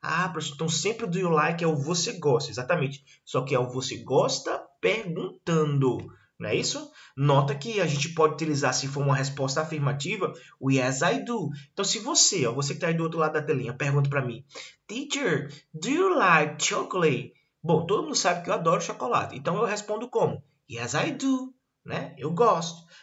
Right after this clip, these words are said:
Mas digamos que eu não gosto, eu gosto muito, mas vamos imaginar numa situação hipotética que eu não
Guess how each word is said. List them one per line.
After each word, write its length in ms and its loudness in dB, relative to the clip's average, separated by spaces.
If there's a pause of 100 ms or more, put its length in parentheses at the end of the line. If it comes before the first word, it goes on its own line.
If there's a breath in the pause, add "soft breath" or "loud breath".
Mas 160 0
digamos 300 -2
que 60 -4
eu 60 0
não 240 -2
gosto, 680 8
eu 100 2
gosto 440 4
muito, 280 -2
mas 120 0
vamos 180 -6
imaginar 840 2 (320 loud breath)
numa 220 -4
situação 360 0
hipotética 640 -4
que 200 -8
eu 140 0
não 680 0